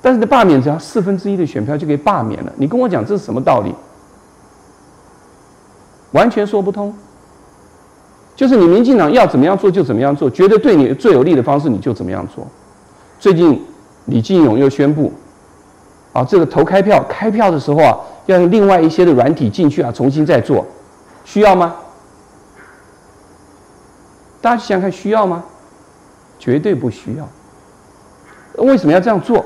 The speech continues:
李进勇，我觉得你要出来说明清楚啊！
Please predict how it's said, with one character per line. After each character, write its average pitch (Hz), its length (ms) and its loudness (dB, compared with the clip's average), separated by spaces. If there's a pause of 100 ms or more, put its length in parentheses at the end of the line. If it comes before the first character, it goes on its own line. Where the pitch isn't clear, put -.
(1300)
李 131 100 0
进 202 120 -2
勇， 160 80 4
我 123 60 2
觉 147 140 0
得 160 80 0
你 113 100 0
要 110 80 -2
出 127 140 -8
来 113 100 -4
说 131 140 -8
明 110 140 -4
清 113 200 -8
楚 - 160 -16
啊！ - 100 -20